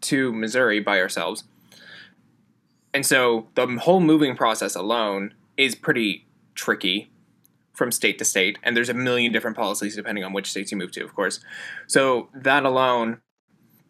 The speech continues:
really helped that we could all just figure it out together.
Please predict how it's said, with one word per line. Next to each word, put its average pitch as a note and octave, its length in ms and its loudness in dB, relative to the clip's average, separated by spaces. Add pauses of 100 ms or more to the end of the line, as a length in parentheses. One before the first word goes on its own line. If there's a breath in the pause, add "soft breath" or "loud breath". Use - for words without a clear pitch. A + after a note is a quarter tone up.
(600)
really A#2+ 320 0
helped G2 480 -4 (420)
that F2+ 140 0
we G2 100 -2
could A2 100 -6
all G2 120 0
just - 240 -8 (280)
figure A2+ 380 -2
it G#2 80 0
out G#2 160 2
together. A2 540 0